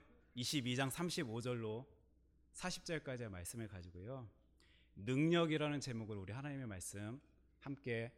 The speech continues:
살펴보고자 합니다. 오늘 이 본문 말씀 통해서요, 기독교의 능력, 우리 신앙의 능력을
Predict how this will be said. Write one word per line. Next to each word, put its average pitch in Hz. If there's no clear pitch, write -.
살펴보고자 117
합니다. 82
오늘 120
이 131
본문 127
말씀 131
통해서요, 110
기독교의 147
능력, 92
우리 113
신앙의 165
능력을 95